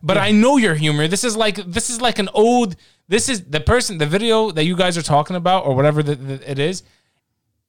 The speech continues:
Speaker 1: That's their humor.
Speaker 2: Yeah.
Speaker 1: They're the same age group,
Speaker 2: Mm-hmm.
Speaker 1: so you guys find that funny.
Speaker 2: Okay, so let's talk about you and how corny you are, okay?
Speaker 1: Uh-huh.
Speaker 2: Because I didn't know this,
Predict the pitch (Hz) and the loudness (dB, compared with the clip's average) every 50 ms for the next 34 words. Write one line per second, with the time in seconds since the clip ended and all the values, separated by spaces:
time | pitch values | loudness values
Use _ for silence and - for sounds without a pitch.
0 | _ _ _ - - 196 233 240 - - - - _ - 160 143 160 269 320 320 | _ _ _ -10 -6 -4 -4 -4 -6 -10 -16 -16 _ -10 -4 0 2 2 2 2
1 | 226 160 185 151 139 135 131 143 175 185 - _ _ - 147 196 233 254 247 214 | 2 2 2 0 0 2 2 0 0 -2 -4 _ _ -2 2 2 4 4 2 0
2 | 202 202 240 - - 285 285 277 277 294 349 381 349 269 196 156 147 170 170 202 | -2 -2 -2 -2 0 -2 -2 -2 0 0 0 0 0 0 -2 -2 0 2 2 2
3 | 190 - _ _ - 147 131 143 156 160 208 208 302 349 302 247 208 180 - - | 0 -2 _ _ -8 -6 -2 0 0 2 2 2 0 0 0 0 0 0 0 -2
4 | 208 185 175 170 156 - - 151 131 120 104 110 - - 156 156 - - 131 123 | 0 0 0 -2 -2 -2 -2 -2 -2 -2 -6 -8 -4 -2 -2 0 0 0 0 0
5 | 117 - - - - - - - 220 233 269 - - 311 285 294 254 240 214 185 | -2 -6 -12 -20 -16 -6 -2 2 2 4 2 2 2 2 2 2 2 2 2 2
6 | 185 185 220 226 208 202 180 156 185 180 - - - 135 135 214 214 208 196 190 | 4 4 4 6 4 4 4 4 2 2 0 -2 -2 0 2 4 4 4 4 2
7 | 175 165 147 143 147 160 147 139 123 110 95 101 110 117 - 165 160 170 175 - | 2 0 0 2 4 4 4 4 4 2 0 -2 -4 -4 -2 0 0 0 -2 -4
8 | - - - 151 165 - 214 226 262 311 330 330 294 285 320 339 294 185 131 117 | -8 -8 -4 -2 0 2 4 4 4 6 4 4 4 4 4 4 4 2 0 -2
9 | - - | -4 -10